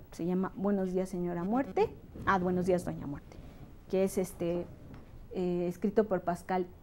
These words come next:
Tolet, Tolet y Jean-Charles Sarrazin, que son franceses, el escritor y el, eh, ilustrador. Y es una historia muy linda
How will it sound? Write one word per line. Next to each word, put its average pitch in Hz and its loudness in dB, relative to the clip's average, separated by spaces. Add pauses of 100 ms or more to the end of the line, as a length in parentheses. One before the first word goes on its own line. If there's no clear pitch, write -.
(140)
Tolet, 190 6 (280)
Tolet 190 0 (560)
y 170 -2
Jean-Charles 175 -4 (180)
Sarrazin, 156 -4 (840)
que 254 12
son 240 6
franceses, 220 4 (100)
el 226 4
escritor 226 6
y 220 6
el, 226 6
eh, 170 0
ilustrador. 165 -2 (500)
Y 208 0
es 208 -2
una 220 2
historia 208 0
muy 240 4
linda 247 6